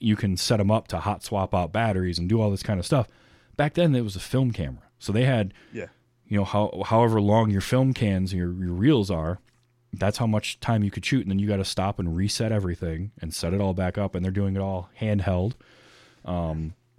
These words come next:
Speaker 2: so those handheld cameras held less film, and yet they still mentioned to do it. And Amy brings up in chat the cost of film, too. How much
Speaker 1: Yeah.
Speaker 2: film they had to, like, I, I'm curious how much of the budget went just to film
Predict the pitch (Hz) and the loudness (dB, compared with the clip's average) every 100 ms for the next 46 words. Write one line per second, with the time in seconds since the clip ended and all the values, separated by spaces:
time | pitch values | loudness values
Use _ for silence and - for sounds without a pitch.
0 | _ _ _ - 104 90 87 87 - 92 | _ _ _ -4 0 0 0 0 -2 -2
1 | - 120 113 107 - 95 107 - 95 85 | 0 0 2 0 -2 -2 -2 -2 -4 0
2 | 87 92 - - 78 87 - _ _ _ | -2 -2 -4 -4 -4 -4 -6 _ _ _
3 | _ - 107 110 - 104 - - 113 131 | _ -4 0 0 0 0 0 0 0 2
4 | 113 98 104 87 95 120 - 113 107 98 | 2 0 -2 -2 0 -2 -2 -2 0 0
5 | 95 - - _ 82 82 85 90 101 - | -2 -6 -20 _ -6 -4 -2 -2 -2 -4
6 | 113 151 160 - _ _ - 85 - 113 | -4 -2 -4 -6 _ _ -10 -8 -6 -4
7 | 147 - 80 - 80 64 65 - - _ | -4 -4 -6 -4 -6 -8 -6 -6 -6 _
8 | _ _ _ _ _ - 117 113 - - | _ _ _ _ _ 0 2 2 0 -2
9 | 107 117 101 98 98 92 87 95 - _ | 0 2 2 0 -2 -4 -2 -2 -4 _
10 | 101 127 - - 113 110 - 196 220 135 | 0 0 0 -2 0 -2 -2 0 2 2
11 | - 131 131 131 113 92 113 110 98 90 | 0 2 2 2 2 2 2 0 -2 -6
12 | - - 95 - - - 95 76 71 | -6 -4 -4 -4 -8 -4 -4 -4 -10